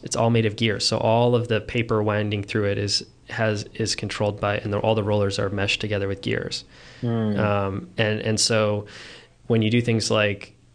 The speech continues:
Speaker 1: never mind digital printing, which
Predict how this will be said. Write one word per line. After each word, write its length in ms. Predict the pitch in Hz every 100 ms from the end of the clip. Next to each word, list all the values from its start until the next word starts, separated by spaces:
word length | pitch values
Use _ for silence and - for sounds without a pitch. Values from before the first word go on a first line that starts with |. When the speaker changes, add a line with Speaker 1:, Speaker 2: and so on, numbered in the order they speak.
| _ - - -
Speaker 1:
never 260 | 135 156
mind 640 | 135 131 120 113 - 123
digital 340 | - 117 101 98
printing, 420 | 104 92 101 101
which 300 | 101 - -